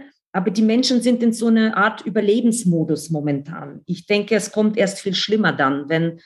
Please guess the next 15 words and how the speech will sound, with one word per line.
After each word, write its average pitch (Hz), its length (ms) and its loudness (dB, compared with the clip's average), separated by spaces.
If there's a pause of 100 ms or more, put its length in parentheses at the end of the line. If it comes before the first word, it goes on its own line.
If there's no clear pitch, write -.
(240)
die 180 160 -6
Gefahr 190 420 2
weg 220 200 0
ist, 214 280 -2
dann 190 680 -2 (120)
bricht's, 196 500 -6
denke 196 280 -6
ich, 185 180 -10
aus. 175 340 0
Also 170 280 0
momen-, 180 400 0
momentan, 180 540 2
was 190 160 -2
ich 190 120 -10
erlebe, 190 460 -2